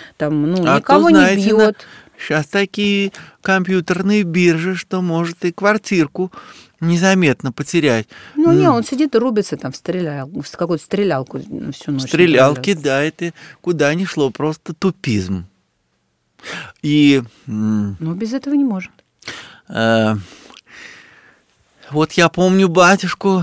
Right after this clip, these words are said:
Speaker 2: мы как-то на эти семейные темы говорили, м, познакомился с ним,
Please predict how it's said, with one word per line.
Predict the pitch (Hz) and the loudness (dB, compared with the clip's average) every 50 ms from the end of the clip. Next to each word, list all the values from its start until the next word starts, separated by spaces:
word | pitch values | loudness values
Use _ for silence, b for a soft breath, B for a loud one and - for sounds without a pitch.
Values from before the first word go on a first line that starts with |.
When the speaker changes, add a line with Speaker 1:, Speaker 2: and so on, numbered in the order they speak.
| 147 139 | -2 -4
Speaker 2:
мы | 151 165 175 180 | -4 -4 -4 -2
как-то | - 170 160 - _ 170 165 | -2 -4 -4 -4 _ -4 -2
на | 160 156 151 147 | 0 0 0 0
эти | 147 143 - - 143 | 0 -2 -6 -10 -10
семейные | - - - 135 139 135 135 131 131 123 | -8 -6 -4 -2 -2 0 0 0 -2 -2
темы | - - 139 131 127 127 123 | -4 -2 -2 0 0 0 -2
говорили, | 117 123 120 123 120 120 117 139 160 175 180 180 170 | -2 0 0 2 2 2 2 0 0 0 0 0 0
м, | 160 151 151 135 120 117 120 117 | -2 -4 -6 -8 -8 -8 -8 -6
познакомился | - 131 127 135 135 - - 135 127 123 113 - - 127 113 | -6 -4 -2 -2 -2 0 0 0 0 0 -4 -4 -6 -8 -8
с | - - | -6 -4
ним, | 127 123 123 120 117 110 110 | -2 -2 0 0 -2 -2 -4